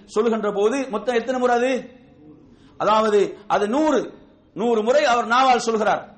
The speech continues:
"ஃபதாலிக மியத்தும் பில் லிசான் வ அல்ஃபும் ஃபில் மீசான்." தராசில் எத்தனை நன்மைகள்? ஆயிரம் நன்மைகள். அப்ப மொத்தம் ஒரு நாளைக்கு எவ்வளவு நன்மை கிடைக்குது உங்களுக்கு?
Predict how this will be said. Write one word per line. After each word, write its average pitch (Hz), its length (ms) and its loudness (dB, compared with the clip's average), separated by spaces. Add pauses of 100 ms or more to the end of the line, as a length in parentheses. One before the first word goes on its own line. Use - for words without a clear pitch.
(520)
"ஃபதாலிக 254 540 2 (200)
மியத்தும் 254 480 -2
பில் 240 140 -4
லிசான் 277 440 0
வ - 20 2
அல்ஃபும் 302 500 0
ஃபில் 254 140 -6
மீசான்." 160 460 -4 (800)
தராசில் 262 440 2
எத்தனை 269 320 0
நன்மைகள்? 240 440 -2 (360)
ஆயிரம் 277 540 2
நன்மைகள். 196 540 -4 (1120)
அப்ப 196 160 -4
மொத்தம் 262 300 0
ஒரு 269 120 2
நாளைக்கு 277 320 2
எவ்வளவு 269 240 2
நன்மை 254 100 -2
கிடைக்குது 247 220 -2
உங்களுக்கு? 240 580 -4